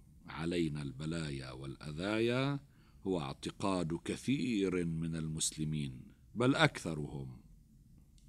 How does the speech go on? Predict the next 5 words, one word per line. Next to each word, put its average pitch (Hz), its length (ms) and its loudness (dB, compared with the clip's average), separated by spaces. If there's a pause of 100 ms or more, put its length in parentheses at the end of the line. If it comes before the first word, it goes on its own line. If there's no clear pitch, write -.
(100)
بالجسمية 78 1080 0 (680)
البشعة 85 760 6 (680)
بأبشع 120 560 8
صورها، 80 720 0 (840)
حيث 123 520 10